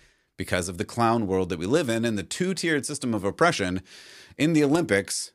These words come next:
that we go through, just like the ice skating that we just saw. So,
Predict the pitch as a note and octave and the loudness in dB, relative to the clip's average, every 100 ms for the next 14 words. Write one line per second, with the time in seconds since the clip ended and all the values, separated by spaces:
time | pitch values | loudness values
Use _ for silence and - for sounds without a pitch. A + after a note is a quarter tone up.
0 | - G2+ G2 G2+ G2 G2 G2 F#2 - E2+ | -4 -2 0 0 -4 -4 -2 -2 -2 -4
1 | D2+ D2+ - - - _ D2+ D#2+ D#2+ D#2 | -4 -8 -20 -20 -20 _ -6 -4 -2 -4
2 | D#2 F2 E2 - - - - - - _ | -4 -2 -2 -6 -20 -20 -20 -20 -20 _
3 | _ - - G#2+ A2+ - F2 F2 D2 D#2+ | _ -20 -4 0 0 0 -4 -2 -4 -2
4 | D2+ - F2+ A#1 - _ _ - A#2 | -2 -2 -2 -4 -12 _ _ -2 -2